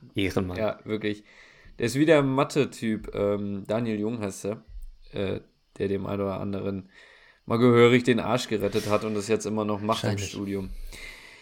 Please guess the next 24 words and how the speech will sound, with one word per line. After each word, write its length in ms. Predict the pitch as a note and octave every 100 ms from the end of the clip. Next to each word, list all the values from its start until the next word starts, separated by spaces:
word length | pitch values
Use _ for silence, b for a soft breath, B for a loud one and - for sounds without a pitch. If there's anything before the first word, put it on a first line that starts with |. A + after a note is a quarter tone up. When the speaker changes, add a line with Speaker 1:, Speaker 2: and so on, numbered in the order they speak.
| B B
Speaker 2:
Liebe 220 | C3+ E3+ F#3
Freunde, 640 | D#3 F3+ G#3 B2 F#2 -
äh, 200 | A#2 B2
zum 220 | - C#3+
Abschluss 440 | F3+ - - F3 -
kommen 160 | D#3
wir 120 | D#3
wie 120 | C#3 B2
immer 420 | D3 D3 C#3+ C3
zum 460 | - C3 B2 A#2+
Fundstück 640 | - - C#3 D3+ - - -
der 180 | A#2+ G#2+
Woche. 220 | D3 D3+
Ich 160 | B2+
habe 120 | B2 B2
heute 200 | B2+ B2
was 160 | A#2+
ganz 180 | A#2+ A#2
Besonderes. 680 | A2 G#2 A#2+ C3 G#2+ A#2 -
Niklas 440 | A2+ C3 A2+ -
und 200 | G2 A2
ich, 260 | A2+ A#2 -
wir 100 | G#2
haben, 360 | G#2+ A2 G#2